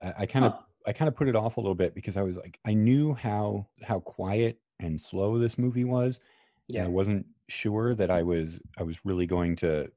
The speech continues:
Speaker 1: be in the mood for it. But once it started, I was kinda just in. I think Jim, uh, Adam Driver, like, gives a really,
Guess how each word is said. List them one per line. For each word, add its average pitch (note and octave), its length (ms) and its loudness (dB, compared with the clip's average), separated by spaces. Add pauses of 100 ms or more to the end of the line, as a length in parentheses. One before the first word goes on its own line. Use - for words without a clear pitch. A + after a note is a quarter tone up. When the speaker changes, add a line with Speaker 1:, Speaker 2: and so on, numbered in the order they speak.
Speaker 1:
be F#2+ 160 -2
in E2+ 80 2
the D#2+ 60 0
mood F#2 260 0
for B2 220 0
it. B2 160 -4 (460)
But F2 260 -4
once C3 260 -2
it G#2 100 -6
started, B2 360 0
I F2 60 0
was F2 140 -6
kinda C3+ 260 -4
just F2 260 -8 (100)
in. F#2+ 480 -8 (180)
I A2+ 60 -8
think C#3 180 -2
Jim, A#2 300 -2
uh, F2 220 0 (400)
Adam A2+ 220 -2
Driver, G2+ 400 -2 (840)
like, G2 160 -6
gives A2 200 -2
a F#2+ 60 -4
really, G2 760 -4